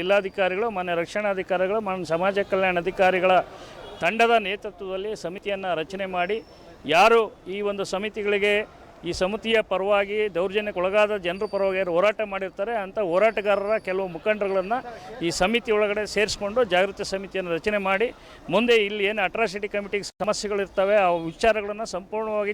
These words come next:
ಚರ್ಚೆ ಮಾಡ್ತಕ್ಕಂಥ ವಿಷಯಗಳನ್ನು ಕುರಿತು ಇವತ್ತು ಆ ಸಭೆಯನ್ನು ಮಂಡನೆ ಮಾಡಬೇಕಾಗಿತ್ತೆ. ಆ ಸಭೆಯಲ್ಲಿ ಹಲವಾರು ಸಮಸ್ಯೆಗಳನ್ನು ಸಾರ್ವಜನಿಕರು ಬಗೆಹರಿಸಬೇಕಾದಂಥ ಸಂದರ್ಭ ಇರೋ ಸಂದರ್ಭದಲ್ಲಿ ದೌರ್ಜನ್ಯ ಸಮಿತಿಯ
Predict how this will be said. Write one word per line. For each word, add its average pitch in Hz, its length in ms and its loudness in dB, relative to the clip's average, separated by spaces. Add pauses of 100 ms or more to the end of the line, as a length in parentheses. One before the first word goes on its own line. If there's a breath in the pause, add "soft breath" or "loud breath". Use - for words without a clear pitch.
ಚರ್ಚೆ 190 280 -8
ಮಾಡ್ತಕ್ಕಂಥ 190 520 -4 (560 loud breath)
ವಿಷಯಗಳನ್ನು 220 680 0
ಕುರಿತು 208 420 0
ಇವತ್ತು 208 320 0
ಆ 185 40 4 (100)
ಸಭೆಯನ್ನು 208 500 2
ಮಂಡನೆ 220 300 0
ಮಾಡಬೇಕಾಗಿತ್ತೆ. 196 680 0
ಆ - 20 -4 (140)
ಸಭೆಯಲ್ಲಿ 208 340 2
ಹಲವಾರು 214 320 2 (380 loud breath)
ಸಮಸ್ಯೆಗಳನ್ನು 226 680 0
ಸಾರ್ವಜನಿಕರು 202 680 -2
ಬಗೆಹರಿಸಬೇಕಾದಂಥ 208 840 0
ಸಂದರ್ಭ 190 300 -2 (100)
ಇರೋ 190 120 -2 (100)
ಸಂದರ್ಭದಲ್ಲಿ 190 480 -2 (380 loud breath)
ದೌರ್ಜನ್ಯ 208 440 0
ಸಮಿತಿಯ 196 280 -4